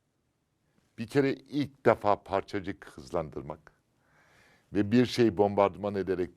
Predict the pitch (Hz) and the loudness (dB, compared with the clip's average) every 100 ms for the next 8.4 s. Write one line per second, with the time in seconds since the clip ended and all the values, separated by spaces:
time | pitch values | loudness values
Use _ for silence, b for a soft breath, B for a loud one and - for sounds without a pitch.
0 | - 98 101 95 98 87 85 76 95 90 | -4 -2 -2 -4 -6 -6 -6 -6 -6 -6
1 | 95 98 - 87 78 - 62 - - _ | -8 -8 -4 -4 -4 -10 -18 -18 -20 _
2 | _ _ _ 95 104 87 64 b b b | _ _ _ 4 4 2 -8 b b b
3 | _ 104 110 135 - 107 82 82 - 80 | _ -2 0 -4 -4 -2 -2 -6 -12 -14
4 | 60 69 120 117 98 - 98 85 69 64 | -12 -10 -6 -6 -6 -6 -2 -2 -4 -14
5 | _ _ b b b b b b - 110 | _ _ b b b b b b -2 0
6 | 120 120 113 - 110 104 101 87 82 76 | 0 -2 -4 2 2 2 0 -2 -2 -8
7 | 92 98 98 95 113 101 85 76 - - | -8 -4 -4 0 0 0 -2 -8 -18 -20
8 | - - _ _ | -20 -20 _ _